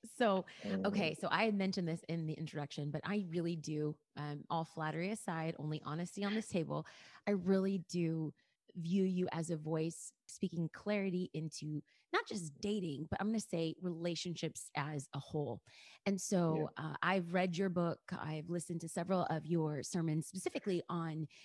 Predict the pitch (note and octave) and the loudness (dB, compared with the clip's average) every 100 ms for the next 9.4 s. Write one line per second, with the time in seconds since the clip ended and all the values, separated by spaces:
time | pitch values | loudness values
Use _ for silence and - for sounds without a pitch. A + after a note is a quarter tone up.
0 | - F#3 F#3 F3 D#3+ D#3 D#3+ E3 E3 - | 0 2 4 2 0 -2 -2 -2 -2 -4
1 | - - - - - F#3+ F3 F3 - _ | -10 -14 -20 -6 2 4 4 2 0 _
2 | - G3 - B3+ C#4+ - - A3 A#3+ G3+ | -2 0 2 0 -2 0 2 2 2 -2
3 | - E3+ - D#3+ D#3 D#3 - F#3 F#3+ - | 0 -2 0 0 2 0 0 0 0 0
4 | G#3 A3+ B3+ - E3+ - D#3 D3 D3 C#3+ | 0 0 0 0 -2 -2 -2 -4 -4 -4
5 | D3+ D3 - _ E3 D#3 D#3 D#3 D3+ - | -4 -4 -10 _ -4 0 0 -2 -4 -12
6 | - - F3+ G3+ F#3+ G3 F#3+ - _ _ | -20 -8 0 2 2 2 -2 -8 _ _
7 | - G3 G3+ F3+ - E3+ D#3+ D3+ - G3 | 4 6 6 4 4 4 4 -2 0 0
8 | F#3 D#3 D3 C#3+ D3 C#3+ - - - - | 0 0 -2 -4 -6 -6 -8 -8 -8 -10
9 | - - E3+ D#3 | -10 -2 0 0